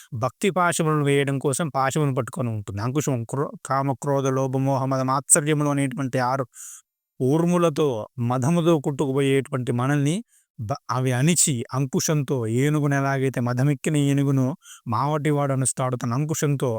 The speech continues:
ఆ యొక్క కో-, కామ, క్రోధ, లోభ, మద, మాత్సర్యాలను అణిచివేసి సరైనటువంటి దారిలో, తనదైనటువంటి దారిలో నడిచేలా చేస్తుంది.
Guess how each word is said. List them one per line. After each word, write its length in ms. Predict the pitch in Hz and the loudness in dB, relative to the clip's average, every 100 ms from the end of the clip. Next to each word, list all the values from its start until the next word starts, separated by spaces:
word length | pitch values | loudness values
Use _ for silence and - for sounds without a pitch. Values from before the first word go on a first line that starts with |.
| - - | -6 -4
ఆ 100 | 120 120 | -2 0
యొక్క 200 | 120 127 | -2 -6
కో-, 280 | - 127 147 | -4 -4 -2
కామ, 280 | 127 135 143 | -2 0 -2
క్రోధ, 320 | - 143 135 | -2 -2 0
లోభ, 280 | 135 139 135 | 2 0 0
మద, 200 | 131 131 | 0 0
మాత్సర్యాలను 800 | 131 127 135 - 135 131 127 127 | 0 0 0 0 2 0 2 2
అణిచివేసి 580 | 143 - 147 143 - 104 - - - - | 0 2 4 6 6 4 -6 -16 -8 0
సరైనటువంటి 640 | 131 127 151 143 143 143 | 2 2 2 0 0 0
దారిలో, 340 | 131 131 127 113 | 0 0 -2 -2
తనదైనటువంటి 720 | 127 131 147 147 139 143 135 | -2 0 0 0 0 0 0
దారిలో 280 | 131 131 127 | 0 0 0
నడిచేలా 440 | 120 117 135 123 | -2 -2 -2 0
చేస్తుంది. 480 | 113 107 - 104 92 | -2 -2 -4 -8 -10